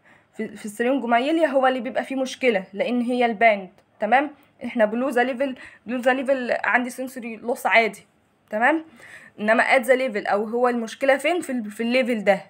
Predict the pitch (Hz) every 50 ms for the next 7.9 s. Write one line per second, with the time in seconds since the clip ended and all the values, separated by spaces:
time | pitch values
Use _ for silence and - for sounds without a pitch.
0 | _ _ _ - 208 208 208 220 254 254 269 320 294 - - 190 190 220 208 -
1 | 220 240 220 202 247 254 - 247 240 226 - 247 - 254 240 202 247 247 - -
2 | 240 220 - 233 226 208 202 208 185 180 - - - - 220 _ 233 247 247 -
3 | - 254 214 220 247 285 294 - - 214 196 220 262 262 254 262 254 - 220 226
4 | 214 214 208 208 208 196 190 196 202 214 220 240 240 254 - 226 214 - 240 220
5 | 208 - - 208 202 202 196 240 247 240 226 240 220 220 208 - 254 - 233 220
6 | 220 226 220 233 240 233 233 220 226 - 233 214 208 190 190 185 - 202 208 240
7 | 247 240 226 233 247 240 247 240 220 190 233 220 196 - - 208 240